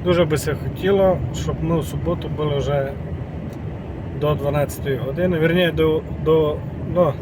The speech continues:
до дванадцятої години, щоб ми вже були в Стамбулі на парковці. Щоб і на місці були, і двохсуточну паузу зробили. Так би просто ми в понеділок не втрачали один день.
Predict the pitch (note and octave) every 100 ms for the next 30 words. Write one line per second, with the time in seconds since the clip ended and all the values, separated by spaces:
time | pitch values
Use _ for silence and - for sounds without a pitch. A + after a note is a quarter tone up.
0 | - D3+ D3+ E3 E3 D3+ - D3+ C#3 C#3+
1 | F3+ F3 - - D3+ D3+ D3 - D3 C#3+
2 | - - - - - - - - C#3+ C#3+
3 | C3 C3 C3 C3 C3+ - C#3 B2+ B2 A#2
4 | - - - - - - - - - -
5 | - - - - - - - - - -
6 | - F3+ - - - - - F#3+ F#3+ A#3
7 | C4+ - B3 A3 B3 A#3 G#3+ - F3+ F3+
8 | F3 - F3 D#3+ C3+ D#3+ C#3 C#3 B2 B2+
9 | A#2+ B2 A#2+ B2 A#2+ - - - - -
10 | - - - D3+ C#3 C#3 D#3 - D3 D3
11 | C3+ D3+ C#3 D3+ D3 C#3 C#3+ B2 C3 B2+
12 | D3 C#3+ C3+ C3+ - - - C#3 C#3 C#3+
13 | C3 C3